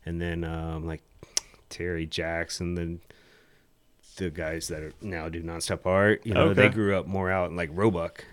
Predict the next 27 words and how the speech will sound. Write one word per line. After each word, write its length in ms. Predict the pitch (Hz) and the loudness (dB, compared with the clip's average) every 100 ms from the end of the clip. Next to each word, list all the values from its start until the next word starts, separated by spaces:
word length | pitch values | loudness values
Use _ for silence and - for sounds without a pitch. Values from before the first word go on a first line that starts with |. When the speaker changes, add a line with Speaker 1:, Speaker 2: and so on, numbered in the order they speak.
| - | -8
Speaker 1:
And, 220 | 87 90 | -4 -2
you 60 | 87 | -2
know, 260 | 82 85 - _ - - - _ _ | -2 -4 -8 _ -20 -20 -20 _ _
once 260 | 98 90 101 | 0 0 2
we 120 | 98 | 4
all 140 | 98 92 | 6 6
got 200 | 92 - | 2 2
to 80 | 95 | -2
a 40 | |
certain 280 | - 92 90 | 0 0 2
age, 460 | 101 101 98 90 | 4 4 2 0
around, 320 | 90 90 87 80 - - - - - - | 0 0 -2 -4 -10 -14 -16 -20 -16 -10
you 80 | 87 | -8
know, 120 | 80 | -4
fifteen 560 | 101 - - 104 98 | -4 -4 -2 0 2
or 80 | 95 | 0
so, 260 | - 92 90 | 0 2 2
we 120 | 87 | 0
could 160 | 95 - | -4 -4
convince 320 | 87 92 87 | -2 -2 -4
our 60 | 87 | -6
parents 460 | 98 95 92 - | -2 -2 -2 -4
to 60 | 85 | -6
drop 300 | 90 95 87 | -2 -2 -2
us 140 | 85 | -2
off 320 | 95 95 90 80 | 0 0 0 -4
in 200 | 82 | -6